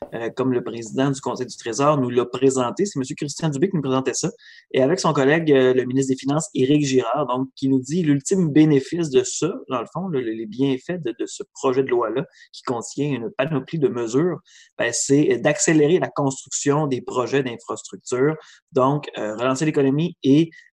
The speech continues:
euh, des initiatives pour accélérer deux cent deux projets publics. La loi, ça s'appelle, euh, la loi visant la relance économique et l'atténuation des conséquences de l'état d'urgence sanitaire déclaré le treize ma-, treize mars deux mille vingt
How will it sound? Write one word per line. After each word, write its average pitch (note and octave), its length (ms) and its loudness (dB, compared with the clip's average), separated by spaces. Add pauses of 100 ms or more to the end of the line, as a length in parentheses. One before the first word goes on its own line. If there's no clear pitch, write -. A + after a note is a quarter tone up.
(120)
euh, A2+ 440 -4
des C3+ 180 2
initiatives D#3 540 0
pour C3 100 -2
accélérer C3 480 0
deux E3 300 6
cent C3 240 0
deux C#3 180 2
projets B2 380 0
publics. A2 500 -8 (320)
La A#2+ 80 -2
loi, D3+ 240 6
ça F3+ 100 -6
s'appelle, D3+ 520 0 (100)
euh, A#2+ 260 -2
la - 160 -8 (380)
loi C#3+ 300 4
visant C#3 400 0
la B2 100 0 (100)
relance C3+ 360 0
économique C#3+ 560 0
et B2 80 2
l'atténuation D3+ 600 0
des C3 120 -2
conséquences B2 480 -6
de A#2+ 80 -2
l'état A#2 260 -4
d'urgence A2+ 500 -10
sanitaire D3 440 -4 (340)
déclaré C3 320 -2
le A#2 80 -2
treize A2 220 -10
ma-, A2+ 100 -10 (160)
treize A2+ 220 -6
mars A#2 200 -4
deux A#2+ 100 -6
mille G#2+ 200 -8
vingt A2 140 -12